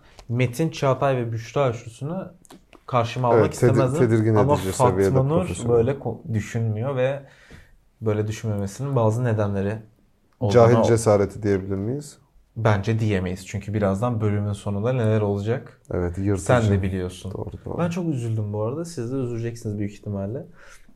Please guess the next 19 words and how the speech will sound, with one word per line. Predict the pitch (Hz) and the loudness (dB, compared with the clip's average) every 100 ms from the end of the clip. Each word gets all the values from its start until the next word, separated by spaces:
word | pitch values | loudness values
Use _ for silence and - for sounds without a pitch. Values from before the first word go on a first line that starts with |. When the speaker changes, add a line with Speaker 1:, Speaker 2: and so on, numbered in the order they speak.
| 117 | -4
Speaker 1:
gibi | 110 127 170 170 - _ 113 | -2 0 -2 -6 -20 _ -6
düşünebiliriz. | 110 110 127 127 127 131 135 185 - - | -4 -4 -2 -2 0 -2 -2 -4 -8 -12
Bence | 113 131 165 170 | -4 0 0 -2
Fatma | 180 - 135 - 151 | -6 -4 -4 -2 -6
Nur | 156 170 - - _ - _ - - - | -4 -6 -10 -20 _ -20 _ -20 -20 -2
eleme | 117 113 117 143 127 - | 2 4 4 2 -2 -2
oyununda | 107 107 107 104 123 143 - _ | -2 -2 -2 -2 -4 -4 -10 _
çok | - 143 - | -4 -4 -4
güzel | 107 110 95 | 0 2 2
bir | 95 | -2
yemek | 92 87 - | -4 -6 -10
yapıyor. | 95 95 98 113 _ - - | -8 -6 -6 -8 _ -20 -6
Speaker 2:
Evet, | 92 87 - | -2 -2 -6
güzel | 92 95 | -2 -2
gözüküyor. | 90 87 - - - - - 123 | -2 -4 -8 -14 -16 -16 -14 -2
Speaker 1:
Mercimek | 117 117 117 120 120 | 0 2 2 0 2
veriyorlar. | 101 92 95 135 165 - _ _ | 2 2 -2 -4 -6 -18 _ _
Speaker 2:
Hı | 117 | -6
hı. | 104 | -4